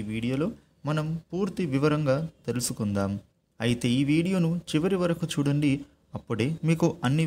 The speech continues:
విషయాలు పూర్తి వివరంగా తెలుస్తాయి. ఇక వివరాల్లోకి వస్తే, మేషరాశి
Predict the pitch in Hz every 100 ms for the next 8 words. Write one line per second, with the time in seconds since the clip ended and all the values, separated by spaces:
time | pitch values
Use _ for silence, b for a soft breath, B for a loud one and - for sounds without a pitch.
0 | 151 151 151 143 143 143 143 143 131 98
1 | 107 113 120 139 - 139 143 143 139 117
2 | 95 _ _ _ _ - 120 127 120 110
3 | 120 117 113 107 104 104 - 139 196 -
4 | - _ 113 123 156 190 143 98 -